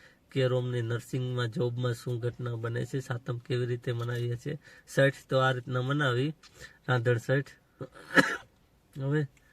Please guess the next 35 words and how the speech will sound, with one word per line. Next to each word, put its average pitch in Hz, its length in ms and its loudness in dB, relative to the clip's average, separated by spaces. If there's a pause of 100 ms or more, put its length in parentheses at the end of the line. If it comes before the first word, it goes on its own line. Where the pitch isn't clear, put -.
(160)
સાતમમાં 117 640 -2
પાછા 143 400 0 (260)
તમે 127 180 0
બધા 123 240 2
મેળો 120 280 2
કરજો, 135 360 0
ખૂબ 135 280 -2
એન્જોય 123 260 0
કરજો. 127 300 -2
અમે 131 200 0
પણ 117 160 -6
ખૂબ 120 280 -8 (380)
ત્યાં 127 220 0
હતા 131 200 0
ત્યારે 123 280 0
કરેલો 131 420 0
છે, 151 300 0 (420)
પોરબંદરના 120 640 -2
ખૂબ 143 280 -2
મેળો 127 260 2
કરેલો 117 400 0
છે. 147 260 -2 (420)
અને 131 200 -2
ખૂબ 143 240 -6
બધા 123 280 0
કરજો, 127 380 0
એકબીજાને 123 500 -2
સાથ 120 280 -4
સહકાર 123 340 -2
આપજો. 123 400 -2 (380)
પછી 127 360 -2 (140)
ફરીવાર 131 400 2
પાછા 127 320 -2
મળીએ. 135 360 0
બધાને 127 500 2